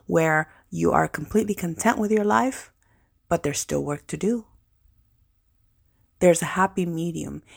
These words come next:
between, "Today, I'm having a rough day, and I'm actually very, very happy." So when you think about things like that, and you can realign where you're from, where you're coming from,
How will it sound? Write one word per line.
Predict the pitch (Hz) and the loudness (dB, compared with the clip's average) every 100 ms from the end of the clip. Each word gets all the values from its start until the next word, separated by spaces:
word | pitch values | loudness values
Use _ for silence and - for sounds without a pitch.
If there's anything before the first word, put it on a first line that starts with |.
| - | -8
between, | 175 - 185 175 160 160 - _ | -6 -4 0 2 2 -2 -12 _
"Today, | - 170 196 226 226 220 _ - | 0 4 6 6 2 -4 _ -10
I'm | 160 | -6
having | 147 139 139 | -4 -6 -8
a | 131 | -8
rough | 135 - - | -10 -10 -12
day, | - 131 - _ _ _ _ - | -12 -12 -16 _ _ _ _ -4
and | 160 151 156 - _ _ _ _ _ | -2 -2 -4 -8 _ _ _ _ _
I'm | 190 196 - | -2 -2 0
actually | 190 - 214 208 | -2 0 -2 -2
very, | 160 147 160 175 | -2 -2 -2 -4
very | - 160 170 | -6 -8 -6
happy." | 185 - - - - - _ _ _ _ _ _ _ _ _ _ - - - | -8 -10 -20 -20 -20 -20 _ _ _ _ _ _ _ _ _ _ -20 -20 -16
So | - - 196 185 185 - - | -6 2 4 4 0 -14 -10
when | - 208 | 0 4
you | 214 | 4
think | 214 277 | 6 4
about | 302 269 233 - | 4 2 0 0
things | 202 185 180 | -4 -2 -6
like | 165 _ | -10 _
that, | 180 151 143 - _ _ _ _ _ _ _ _ _ _ _ | 0 0 -2 -8 _ _ _ _ _ _ _ _ _ _ _
and | 190 180 180 180 | 2 4 2 2
you | 175 180 | 0 -2
can | - 175 165 - _ | 0 0 -2 -10 _
realign | 170 175 196 226 233 208 185 190 196 185 | -10 0 2 4 4 4 2 2 0 -4
where | 160 165 170 | -4 0 0
you're | 165 165 | -2 -8
from, | - 185 180 - | -6 -2 -2 0
where | 170 | 0
you're | 165 | 0
coming | - 190 254 | -2 0 0
from, | 247 147 143 | 0 -4 -6